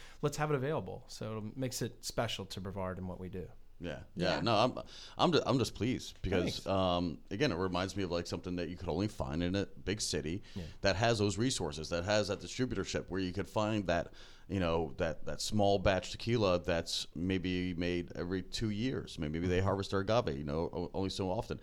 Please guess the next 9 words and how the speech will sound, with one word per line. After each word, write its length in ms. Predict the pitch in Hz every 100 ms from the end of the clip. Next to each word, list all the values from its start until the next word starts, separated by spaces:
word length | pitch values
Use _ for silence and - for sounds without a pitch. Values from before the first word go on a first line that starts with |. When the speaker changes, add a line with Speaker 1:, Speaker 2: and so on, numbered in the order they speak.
| -
Speaker 1:
Yeah. 80 | 71 78
Speaker 2:
Maybe, 380 | 104 107 107 - - -
you 60 | 101
know, 260 | 101 95
maybe, 440 | 85 104 101 104 95
uh, 260 | 92 92 85
they 100 | 95
only 240 | 98 104 104 - - - - -
have 440 | 101 117 104 76